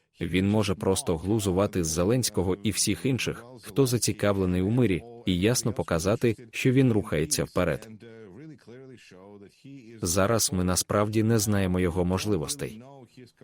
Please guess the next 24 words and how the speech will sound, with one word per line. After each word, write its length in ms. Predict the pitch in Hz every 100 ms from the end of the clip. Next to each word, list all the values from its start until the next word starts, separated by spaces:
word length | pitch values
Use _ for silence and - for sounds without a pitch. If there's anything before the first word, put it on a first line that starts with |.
| - -
Ми 200 | 98 101
не 120 | 101 110
знаємо, 480 | 147 165 92 71 - 107 131
чи 160 | 113
зможе 400 | 95 101 135 117
він 180 | 107 101
протриматися 720 | 98 92 95 92 87 85 90
довго, 380 | 92 120 76 71 101 92 95
чи 140 | 107
справді 460 | - - 113 107 101
він 160 | 101
зацікавлений 720 | 95 95 98 - 104 98 90 82
у 60 |
тому, 340 | 76 117 117 104 113 101
щоб 280 | - 98
Трамп 320 | - 135 131 110
намагався 580 | 101 95 104 104 110
знайти 420 | 92 95 90 82 92
мирне 340 | 90 90 87
рішення, 500 | 98 - 92 82 71 123 113 104
бо 180 | 113
він 220 | 120 127 101
має 220 | 92 87
труднощі. 640 | - 107 76 69 - -